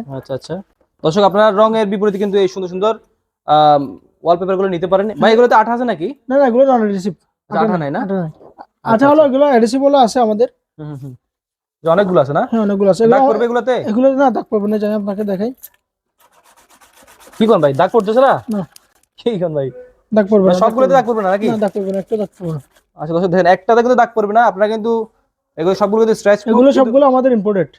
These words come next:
Speaker 1: ইম্পোর্টেড
Speaker 2: আমাদের
Speaker 1: না?
Speaker 2: কাছে অ্যাভেলেবল আছে, হ্যাঁ।
Speaker 1: আচ্ছা,
Speaker 2: এগুলোর
Speaker 1: আচ্ছা।
Speaker 2: প্রাইস হচ্ছে আপনার,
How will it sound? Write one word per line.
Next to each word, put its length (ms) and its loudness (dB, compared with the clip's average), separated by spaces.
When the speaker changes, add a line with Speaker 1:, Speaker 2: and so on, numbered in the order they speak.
Speaker 1:
ইম্পোর্টেড 260 -4
Speaker 2:
আমাদের 140 2
Speaker 1:
না? 60 0
Speaker 2:
কাছে 120 0
অ্যাভেলেবল 400 4
আছে, 200 -6
হ্যাঁ। 240 -4
Speaker 1:
আচ্ছা, 180 -10
Speaker 2:
এগুলোর 180 2
Speaker 1:
আচ্ছা। 100 0
Speaker 2:
প্রাইস 280 2
হচ্ছে 200 -4
আপনার, 340 -4